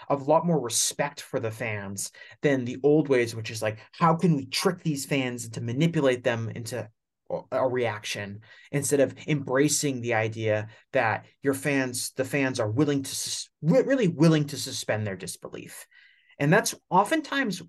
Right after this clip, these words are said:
I really run up against people who look at wrestling super critically is because they seem to lack absolutely no ability to suspend their disbelief. And I just don't understand how you can be a wrestling fan like that because it's fucking wrestling. Like,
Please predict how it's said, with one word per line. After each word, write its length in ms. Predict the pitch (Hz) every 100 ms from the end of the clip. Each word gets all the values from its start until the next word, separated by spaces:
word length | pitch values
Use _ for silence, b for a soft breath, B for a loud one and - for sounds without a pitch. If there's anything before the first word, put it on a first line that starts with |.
| -
I 80 | 143
really 340 | 135 156 156
run 180 | 135 131
up 160 | 123
against 380 | 139 127 113 -
people 300 | 143 139 131
who 160 | 123 117
look 200 | 120 120
at 160 | 117
wrestling 340 | 113 113 120 113
super 380 | - 139 117 113
critically 640 | 117 117 120 143 139 135 B B B
is 120 | 135
because 380 | - 135 135 117 B B
they 100 | 139
seem 260 | 139 165 160
to 140 | 156 -
lack 360 | 120 131 120 -
absolutely 520 | 131 139 - 135 139
no 240 | 127 120 117
ability 480 | 107 104 104 107 104
to 100 | -
suspend 760 | - 113 - - 104 95 92 - _
their 100 | 107
disbelief. 720 | 104 90 - - - - - - _
And 100 | 135
I 100 | 131
just 300 | 139 147 -
don't 180 | - 135
understand 520 | 127 120 110 120 110 -
how 200 | - 120
you 100 | 110
can 100 | 110
be 80 | 104
a 40 |
wrestling 320 | 95 - 104
fan 220 | 104 - -
like 180 | -
that 240 | - 73 -
because 240 | 110 110
it's 160 | 110 -
fucking 360 | - 127 107
wrestling. 500 | 107 - - 87 67 110
Like, 220 | - -